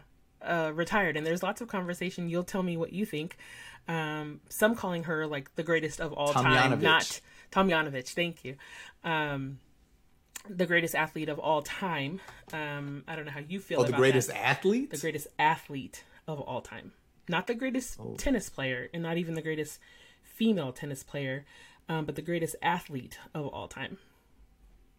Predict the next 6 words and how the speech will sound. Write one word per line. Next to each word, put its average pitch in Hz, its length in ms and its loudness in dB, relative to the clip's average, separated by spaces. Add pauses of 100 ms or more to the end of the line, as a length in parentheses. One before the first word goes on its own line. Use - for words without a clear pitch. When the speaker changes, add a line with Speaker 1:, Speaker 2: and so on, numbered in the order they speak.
(680)
Speaker 2:
Hmm. 117 140 -8
Speaker 1:
Um, 156 460 -4 (380)
any 156 160 -4
thoughts 156 260 -6
on 160 80 -4
that? 160 180 -6